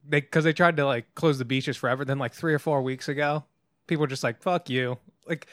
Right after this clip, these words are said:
they tried to, like, lash out against, like, Venice, but as soon as Santa Monica started, like, like, "No, we're gonna go to the beach, sir."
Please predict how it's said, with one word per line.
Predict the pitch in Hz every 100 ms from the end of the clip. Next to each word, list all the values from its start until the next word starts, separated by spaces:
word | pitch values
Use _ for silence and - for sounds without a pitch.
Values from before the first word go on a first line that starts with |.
| -
they | 175
tried | 170 202 220
to, | 208 -
like, | 160 131 - - -
lash | 139 143 135
out | 135 139
against, | 135 131 117 -
like, | 117 110
Venice, | 117 117 160 - - _ _
but | 139
as | 135
soon | 160
as | 156 -
Santa | 139 135
Monica | 113 117 - 143 147
started, | - 143 151 - -
like, | 131 135
like, | 131 123
"No, | 139
we're | 139
gonna | 139 131
go | 127
to | 120
the | 120
beach, | 117 -
sir." | - 110